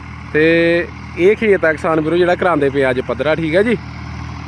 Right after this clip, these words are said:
ਹੁਣ ਝੋਨਾ ਜਿਹਾ ਲਾਉਣਾ ਹੈ ਵੀ ਤੁਹਾਨੂੰ ਪਤਾ ਸ਼ੁਰੂ ਕਰ ਦੇਣਾ, ਪੰਜ ਸੱਤ ਦਿਨ ਹੀ ਆ ਹੋਰ।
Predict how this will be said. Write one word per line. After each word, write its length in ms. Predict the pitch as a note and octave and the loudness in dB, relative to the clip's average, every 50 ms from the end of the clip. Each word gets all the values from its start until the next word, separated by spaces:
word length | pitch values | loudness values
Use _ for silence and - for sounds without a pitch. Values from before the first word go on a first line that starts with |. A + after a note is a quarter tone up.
| - - - - - - - - | -12 -14 -14 -12 -12 -12 -8 -2
ਹੁਣ 160 | D3 E3+ F#3+ F#3 | 0 2 2 2
ਝੋਨਾ 500 | F3+ G3+ G#3 A3 G#3 F#3+ F3+ F3+ F3+ F3+ | 4 2 2 2 2 2 2 2 2 2
ਜਿਹਾ 140 | F3 F#3 | 2 4
ਲਾਉਣਾ 300 | G3 G3+ F#3+ F3+ E3+ E3+ | 4 4 4 4 4 2
ਹੈ 80 | E3+ E3+ | 2 2
ਵੀ 100 | E3+ F#3+ | 0 0
ਤੁਹਾਨੂੰ 200 | G3 G#3 G#3 G#3 | 0 0 2 2
ਪਤਾ 180 | F#3+ G3 F3+ F#3 | 2 2 0 0
ਸ਼ੁਰੂ 180 | F#3 F#3 F#3+ | 0 -2 -4
ਕਰ 180 | F#3 G3+ F3+ D#3+ | -2 -2 -2 0
ਦੇਣਾ, 360 | D3 D3+ D3+ E3 F3 F#3 F3+ C3 - - - - - - | 0 0 0 0 0 -2 -2 -4 -8 -10 -12 -12 -6 -2
ਪੰਜ 180 | - E3 E3+ D3+ | 0 0 0 2
ਸੱਤ 200 | E3+ D#3+ D#3 E3 | 0 0 0 0
ਦਿਨ 200 | D#3 D#3 D3+ D3 | 2 2 2 4
ਹੀ 80 | D#3 E3+ | 2 2
ਆ 80 | E3+ | 2
ਹੋਰ। 260 | D3 D#3+ F3 F3+ D#3 | 2 0 0 0 -2